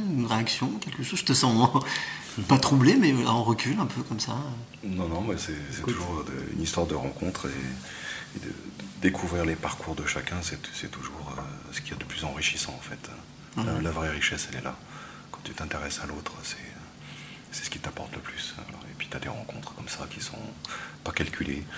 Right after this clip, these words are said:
Speaker 1: Magiques.
Speaker 2: Et magiques. Et,
Speaker 1: Ouais.
Speaker 2: euh, et en fait, on, on se trouve des, des points communs, des, euh,
Speaker 1: Et ce texte, il est fort quand même. Euh, nos rêves d'enfants, c'est, c'est quelque chose de très fort, parce que tu fais appel non seulement effectivement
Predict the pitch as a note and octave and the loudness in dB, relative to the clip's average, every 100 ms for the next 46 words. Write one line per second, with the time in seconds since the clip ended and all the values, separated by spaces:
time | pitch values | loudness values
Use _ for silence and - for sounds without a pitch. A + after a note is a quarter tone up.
0 | - A2+ G2+ - - - C#2 C2+ C2+ C2 | 0 2 4 0 -4 -6 -4 -2 -2 -4
1 | - - - - - - - - - - | -6 -4 -4 -6 -12 -16 -16 -16 -16 -14
2 | C#2 C2 - - - - - - - - | -10 -8 -8 -8 -10 -12 -14 -16 -16 -14
3 | - - - - - - - - - - | -14 -14 -14 -16 -16 -12 -8 -8 -8 -8
4 | - - A1 G#1+ - - - - - B1+ | -8 -8 -8 -8 -10 -12 -12 -10 -10 -8
5 | B1 A#1+ B1 A1+ - - - - - - | -8 -8 -8 -10 -10 -12 -14 -14 -14 -10
6 | - - G#2 B2 - A2+ A2+ D#3 - A2 | 0 2 2 2 2 2 2 0 0 0
7 | G2 F#2+ - - - - A#2 A2 A2 A#2+ | 2 0 -2 -8 -10 -10 -10 -2 4 6
8 | B2 A2+ G#2+ A2 G2+ D3 C#3 F#2 - - | 6 4 2 0 0 0 0 -2 -4 -10
9 | - - - - G#2+ F#2+ A#2 A#2 G#2 G2 | -14 -14 -8 -6 -4 -2 -2 0 0 0
10 | A2 - E3 B2+ - - A2 G2 F#2+ F#2+ | -2 -2 -4 -2 -4 -4 -4 -2 0 0
11 | F#2+ F#2+ - G2 F#2+ F#2+ - G2 | 0 0 0 0 -2 -4 -2 -2